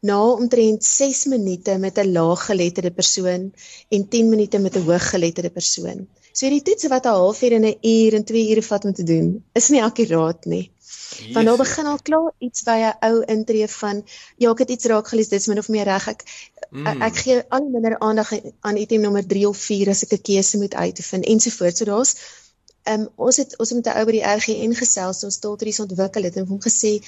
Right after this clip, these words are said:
Speaker 1: "Wat is die grootste foute wat mense maak in toetsontwikkeling? Want as ons die wiel gaan herontwerp, moet dit die moeite werd wees. Dit moet regtig beter wees.
Speaker 2: Mm.
Speaker 1: En ons moet van die groot foute vermy." Toe het hy gesê die twee grootste foute is die lengte van toetse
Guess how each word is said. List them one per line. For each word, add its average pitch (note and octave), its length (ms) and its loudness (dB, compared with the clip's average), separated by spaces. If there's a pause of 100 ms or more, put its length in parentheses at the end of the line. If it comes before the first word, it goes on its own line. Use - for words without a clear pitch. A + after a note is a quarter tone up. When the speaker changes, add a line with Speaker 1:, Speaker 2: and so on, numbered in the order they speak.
(140)
Speaker 1:
"Wat A3 160 -2
is C#4 60 -4
die - 80 -6
grootste C4 300 0
foute A3 340 -2
wat G#3+ 120 -6
mense F#3+ 300 0
maak F3+ 240 0
in F#3+ 100 -2
toetsontwikkeling? F3 760 0
Want F#3 220 -2 (680)
as A3 180 2
ons C4+ 140 2
die D4 140 2
wiel G3+ 180 0
gaan G#3+ 180 -2
herontwerp, F#3 640 0
moet F#3 80 -2
dit F#3 100 0
die G#3 100 2
moeite F3+ 240 4
werd E3+ 380 2
wees. C#3+ 340 -6
Dit F#3+ 160 -8
moet A3 140 -2
regtig F3+ 360 0
beter G3+ 380 -6
wees. - 300 -12
Speaker 2:
Mm. F3+ 140 -14 (320)
Speaker 1:
En G#3+ 100 2
ons G#3+ 140 2
moet A3 180 -2
van A3 240 -4
die G3+ 280 -6 (180)
groot A#3 420 2
foute F#3+ 640 -2 (300)
vermy." F#3 680 0 (300)
Toe A#3 100 -2
het - 40 -4
hy A#3 100 4
gesê B3 220 0
die A3+ 100 -2
twee A3+ 140 0
grootste C4+ 440 0
foute F#3+ 360 -4
is G3 120 -4
die G#3 100 0
lengte G3 320 0
van G#3 260 -4
toetse G3+ 460 -4